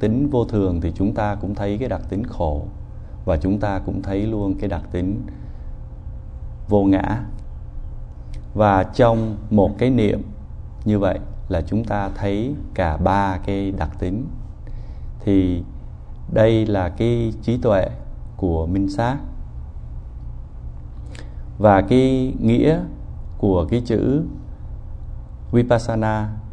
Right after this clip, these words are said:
thì là có nghĩa là cái sự hiểu biết về thân và tâm, hiểu biết về cái sự tương quan của nhân quả,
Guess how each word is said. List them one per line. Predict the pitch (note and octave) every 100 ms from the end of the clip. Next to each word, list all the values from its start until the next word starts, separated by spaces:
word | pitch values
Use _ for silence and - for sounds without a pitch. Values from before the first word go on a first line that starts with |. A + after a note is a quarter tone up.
| - - - - - -
thì | F#2
là | F2+ E2+
có | A2 A2+
nghĩa | G#2+ A#2+
là | A#2+ F#2+ E2
cái | A2+
sự | A2 G#2 F2+ - - - - -
hiểu | G2+ E2
biết | F2+ B2+ D#3+ - - - - - - - - - -
về | G2 F#2+ E2+
thân | - A#2 A2 G2+
và | E2
tâm, | - G#2+ G#2+ G#2+ G#2+ - - - - - -
hiểu | - F2+ D#2+
biết | A2+ D3 C3 - - - -
về | G#2 F#2 E2+
cái | A2 A#2
sự | A#2+ G#2 F2+ -
tương | B2 A#2 A#2
quan | A#2 A2+ A2 G#2 - - - - - - - - - - - - - - -
của | F2
nhân | F#2 A2 G#2+
quả, | G#2+ F2 D#2